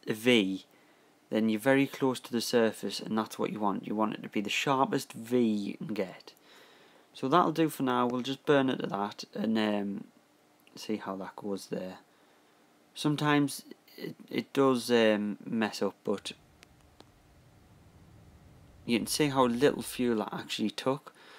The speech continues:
'cause the further away you burn from the planet, the, um, the more efficient it actually is. Right, so zoom in on this again.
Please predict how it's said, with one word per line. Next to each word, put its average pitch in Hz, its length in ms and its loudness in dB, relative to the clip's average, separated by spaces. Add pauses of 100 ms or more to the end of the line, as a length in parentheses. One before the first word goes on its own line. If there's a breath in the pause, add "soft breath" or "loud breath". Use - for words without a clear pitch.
(200 loud breath)
'cause - 260 -8 (680)
the - 140 -10
further 135 460 4
away 117 180 2
you 107 140 2
burn 110 280 2
from 101 240 -6
the 98 100 -6
planet, 104 580 -2 (1120 loud breath)
the, 104 460 -2
um, 95 280 -6 (600)
the 113 120 -8
more 110 220 -2
efficient - 460 -8
it - 100 -8
actually 98 420 -8
is. - 400 -10 (3750 soft breath)
Right, - 400 -10
so - 540 -12
zoom 120 400 -2
in 107 100 0
on 101 200 -2
this 107 200 -4
again. 131 540 -2